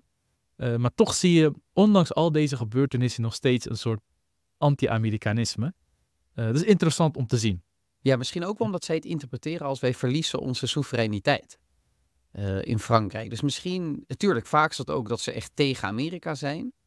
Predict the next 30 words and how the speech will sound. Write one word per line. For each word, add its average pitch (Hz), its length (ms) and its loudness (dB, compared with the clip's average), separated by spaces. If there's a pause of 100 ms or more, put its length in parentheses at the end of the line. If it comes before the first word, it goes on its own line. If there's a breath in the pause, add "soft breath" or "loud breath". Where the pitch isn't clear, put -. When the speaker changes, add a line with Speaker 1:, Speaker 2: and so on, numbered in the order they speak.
(140)
Speaker 2:
Maar 120 120 2
ik 127 60 -2
denk 143 180 -4
ook - 280 -4
heel 156 160 -2
vaak 151 320 -6
omdat 131 180 -4
ze 139 120 -10
denken: 123 320 -6 (440)
"Amerika 143 580 0
kan 107 180 -6
doen 110 120 -4
wat 98 120 -6
het 98 100 -8
wil, 151 180 -4
dat 147 140 -6
vinden 110 120 -8
we 101 60 -6
allemaal 101 220 -10
prima. 147 460 -6 (260)
Maar 117 200 2
Frankrijk 165 520 -4
moet 117 120 -6
dan 104 100 -4
wel 147 280 0
opstaan 123 360 -6
voor 120 160 -6
zijn - 160 -8
eigen 110 300 -6
belangen. 113 460 2